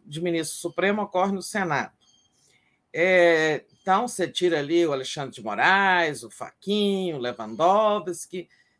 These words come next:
sei lá quem mais, e coloca mais gente. Já tem dois que vão se aposentar. Então, numas penadas aí, ele faz a maioria no Supremo, acabou.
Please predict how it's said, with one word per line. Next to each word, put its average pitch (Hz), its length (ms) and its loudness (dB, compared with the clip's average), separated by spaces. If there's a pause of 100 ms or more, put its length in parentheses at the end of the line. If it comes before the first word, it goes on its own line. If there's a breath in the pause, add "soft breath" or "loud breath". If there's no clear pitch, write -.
sei 143 200 -8
lá 139 160 -2
quem 135 220 -8
mais, 208 640 -2 (360 soft breath)
e 269 240 -6
coloca 277 480 2
mais 269 300 -2
gente. 196 320 -4
Já 302 160 -2
tem 302 240 -6
dois 302 320 0
que 302 100 -10
vão 269 220 -6
se 285 140 -4
aposentar. 240 840 0 (400)
Então, 302 560 -4
numas 277 380 -6
penadas 220 720 0
aí, 262 380 -2
ele 285 180 -8
faz 233 340 0
a 240 60 -4
maioria 240 420 -4
no 226 120 -6
Supremo, 240 640 -4
acabou. 196 640 -4